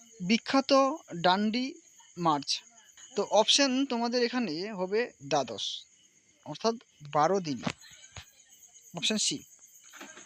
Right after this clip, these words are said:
পরে যে প্রশ্ন রয়েছে আট নম্বর, গান্ধী আর ডাইনের চুক্তি কবে স্বাক্ষরিত হয়েছেন? সঠিক অ্যান্সার তোমাদের রয়েছে বি,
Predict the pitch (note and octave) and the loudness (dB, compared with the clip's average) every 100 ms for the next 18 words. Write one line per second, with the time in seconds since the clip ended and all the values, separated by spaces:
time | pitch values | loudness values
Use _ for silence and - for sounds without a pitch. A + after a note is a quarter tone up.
0 | - - - C4+ C#4 C4+ B3 B3 B3 B3 | -20 -4 2 4 4 4 4 4 2 6
1 | A#3+ A#3 C4+ G4 G#4+ - - - F#3 G3+ | 4 4 -2 -2 -6 -20 -8 -2 -2 -2
2 | F#3+ G3+ E3+ F3+ A3+ A#3+ G#3+ A3+ G3+ A3+ | -2 -4 2 2 2 0 0 2 4 4
3 | C#4+ - - - - - _ _ F3+ F3+ | 2 -10 -16 -16 -16 -20 _ _ 0 2
4 | F#3 G#3 B3 B3 B3 - C4+ C#4 - _ | 4 4 2 -2 -6 -4 -2 -2 -4 _
5 | _ - _ - _ _ _ _ _ _ | _ -20 _ -20 _ _ _ _ _ _
6 | _ - A3+ C4 - G3+ F#3 F#3 F#3 D3+ | _ 2 4 4 2 0 -4 -2 -2 -2
7 | - B2+ D#2 - - _ - _ _ _ | -4 -6 -10 -18 -20 _ -20 _ _ _
8 | - - - - - A#3 C#4+ C4+ C4 C#4 | -20 -20 -20 -4 0 4 4 4 4 2
9 | C4 A3+ A3 G#3+ G#3+ - - G3 G#3 - | 0 0 4 4 4 2 0 2 2 0
10 | G#3+ F3+ A#3 | -4 -4 -4